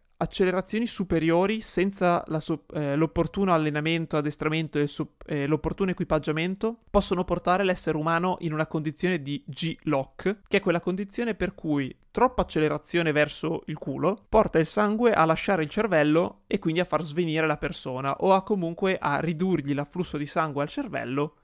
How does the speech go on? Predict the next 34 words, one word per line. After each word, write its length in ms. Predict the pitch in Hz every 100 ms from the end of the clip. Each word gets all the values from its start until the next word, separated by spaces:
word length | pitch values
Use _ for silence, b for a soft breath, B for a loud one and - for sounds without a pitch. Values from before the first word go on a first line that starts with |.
| _ _
e 140 | - 196
portarla 480 | 214 - 143 147
a 140 | - 151
un 180 | 143 156
eventuale 500 | 156 180 151 127 143
svenimento 640 | 139 156 196 147 151 143
o 180 | 151 156
riduzione 540 | 151 147 156 - 147 139
di 100 | 135
percezione 720 | 135 - - - 127 117 139
che 300 | - 147 -
non 220 | 147 143
è 220 | 135 - _ -
positiva. 600 | 160 139 127 123 123 135 _
Per 140 | -
questa 240 | 240 208 247
ragione 440 | 269 214 220 247
ci 180 | 247 185
sono 280 | 208 170 147
precisi 560 | - 180 - 254 185
calcoli 460 | 190 208 170 175 208
su 260 | - 170 -
quanta 320 | 220 254 214
accelerazione 800 | 175 - 160 180 - - 214 160
e 40 |
per 240 | 147 156 147
quanto 320 | 208 208 233
tempo 420 | 202 175 175 214
un 120 | 185
essere 300 | 180 196 185
umano 340 | 214 175 165 190
medio 400 | 180 165 156 196
possa 260 | 156 -
sopportare 840 | 170 - - 165 165 135 135 214